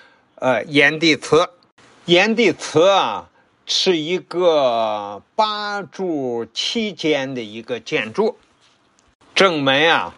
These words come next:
写着“华夏始祖”一个牌匾，是赵朴初题写的字儿。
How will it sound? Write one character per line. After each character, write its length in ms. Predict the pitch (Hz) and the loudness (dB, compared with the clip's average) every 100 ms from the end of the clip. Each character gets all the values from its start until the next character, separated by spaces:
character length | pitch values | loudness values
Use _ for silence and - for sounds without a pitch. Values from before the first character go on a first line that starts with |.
| _ - - - | _ -10 -10 -10
写 360 | - - 127 120 | -6 0 2 4
着 500 | 147 143 123 110 95 | 4 6 6 2 0
“华 500 | 110 139 139 170 196 | -2 0 2 2 2
夏 360 | - 185 135 | 2 0 0
始 420 | 117 - 151 175 160 | -6 -4 -2 -2 -2
祖” 680 | - 110 113 160 143 101 - | -8 -8 -2 0 0 -2 -6
一 160 | 127 | -6
个 160 | 139 135 | -2 -2
牌 420 | - - 123 151 | -4 -6 0 2
匾， 580 | 180 135 95 101 147 220 _ - - - - | 0 -2 -4 -2 -2 -2 _ -20 -20 -20 -12
是 1040 | - 175 156 139 127 120 113 110 104 101 - | -4 0 2 2 2 2 0 -2 -4 -2 2
赵 220 | 147 117 | 2 2
朴 200 | - 123 | -4 -8
初 280 | - 190 190 | -2 -2 -2
题 260 | - 131 | -4 -6
写 300 | 120 117 92 | -6 -6 -6
的 120 | 104 | -6
字 140 | - | 0
儿。 80 | 240 | 0